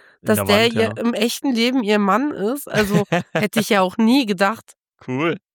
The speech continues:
Speaker 2: Also klar sind ja Schauspieler und die sind ja auch in der Serie nicht verheiratet oder so, aber dass du dann nicht dieses Knistern zwischen den Leuten spürst,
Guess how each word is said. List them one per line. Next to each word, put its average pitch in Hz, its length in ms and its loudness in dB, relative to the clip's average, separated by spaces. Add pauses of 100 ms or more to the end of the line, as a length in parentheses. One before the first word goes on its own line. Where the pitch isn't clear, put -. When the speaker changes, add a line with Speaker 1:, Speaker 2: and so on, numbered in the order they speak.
(160)
Speaker 2:
Also 220 260 2 (260)
klar 240 260 0
sind 233 180 -4
ja 214 140 4
Schauspieler 294 840 0
und 233 200 -4
die 214 60 -2
sind 220 240 -4
ja 220 100 4
auch 202 120 -2
in 233 60 -2
der 196 160 0
Serie 214 260 -4
nicht 214 160 -4
verheiratet 226 640 -2
oder 240 280 0
so, 247 160 -4 (720)
aber 220 200 2
dass 220 180 0
du 208 100 -10
dann 214 160 0
nicht 214 180 -8
dieses 196 260 -8
Knistern 240 520 -2
zwischen 214 260 -6
den 202 140 -2
Leuten 190 320 -2
spürst, 226 340 -4